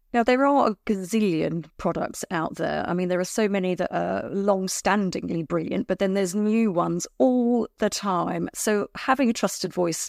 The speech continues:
like yours is, is really important because they're expensive. You know, it can be really expensive too.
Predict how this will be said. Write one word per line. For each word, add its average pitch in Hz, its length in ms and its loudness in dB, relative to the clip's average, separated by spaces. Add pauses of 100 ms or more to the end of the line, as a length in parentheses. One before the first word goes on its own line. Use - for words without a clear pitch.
like - 360 0
yours 170 400 0
is, - 260 -4
is 185 160 -2
really 208 400 2
important 185 360 0
because 214 200 0
they're 262 80 0
expensive. - 640 -2
You 185 80 2
know, 180 60 0
it - 120 -6
can 208 60 -2
be - 20 -2
really 240 220 2
expensive - 680 -4
too. - 400 0